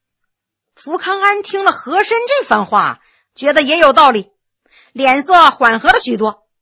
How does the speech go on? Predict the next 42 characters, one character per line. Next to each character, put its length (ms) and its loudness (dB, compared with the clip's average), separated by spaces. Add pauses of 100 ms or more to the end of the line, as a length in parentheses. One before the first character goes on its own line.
(1040)
“那 540 4 (680)
依 240 -6
你 640 -8
这 180 0
事 140 -2
儿 180 2
该 180 0
如 220 -4
何 180 2
处 240 -10
置 120 -10
啊？” 240 -4 (800)
<laughs> 360 -10 (380)
“三 180 -2
爷， 160 -8 (560)
您 300 -6
是 160 -10
金 340 -6
尊 240 -6
玉 220 -8
贵 260 -4
之 140 -10
人， 340 -6 (380)
犯 400 -4
不 40 -12
着 200 -2
和 180 -6
他 220 -2
们 80 0
那 160 -4
些 160 -6
不 240 -10
知 160 -8
进 260 -8
退 180 -4
的 120 -4
小 380 -10
人 240 -8
物 100 -4
怄 260 0
气 100 -6
儿。 200 -4